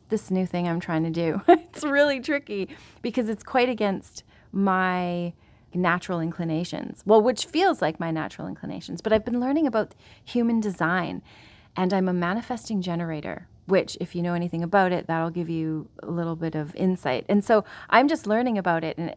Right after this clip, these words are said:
there's this way that you have to respond to life instead of sort of go out and grab it, which I think I'm more inclined, being a Capricorn, to do.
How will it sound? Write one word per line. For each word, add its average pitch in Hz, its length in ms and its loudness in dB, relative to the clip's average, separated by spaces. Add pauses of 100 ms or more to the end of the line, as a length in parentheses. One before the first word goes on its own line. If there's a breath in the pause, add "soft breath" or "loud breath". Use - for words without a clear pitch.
(100)
there's 190 220 -4
this 196 200 -6
way 190 280 -2
that 226 160 -4
you 190 120 -2
have 175 300 0
to 170 320 -2 (720 soft breath)
respond 185 760 2
to 185 120 -4
life 165 640 -4 (440 soft breath)
instead 196 500 4
of 170 300 2 (100)
sort 190 320 -4
of 160 220 -6 (240)
go 202 240 6
out 180 320 2
and 165 260 -2 (480)
grab 175 500 0
it, - 180 -2 (180)
which 175 240 0
I 180 140 2
think 190 260 -4
I'm 170 140 0
more 180 400 2
inclined, 175 420 -2
being 160 160 -2
a 175 40 -6
Capricorn, 175 600 -6
to - 100 -8
do. 185 380 0